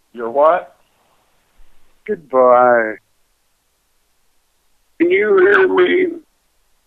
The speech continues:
Speaker 1: Do what?
Speaker 2: What?
Speaker 1: One, two, three.
Speaker 2: I've been, I, I've, I've, uh, I've been,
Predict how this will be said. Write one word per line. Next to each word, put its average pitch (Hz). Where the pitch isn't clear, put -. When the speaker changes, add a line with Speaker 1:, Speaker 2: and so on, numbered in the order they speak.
Speaker 1:
Do 120
what? 151
Speaker 2:
What? 117
Speaker 1:
One, 156
two, 170
three. 170
Speaker 2:
I've 214
been, 190
I, 160
I've, 185
I've, 175
uh, 143
I've -
been, 370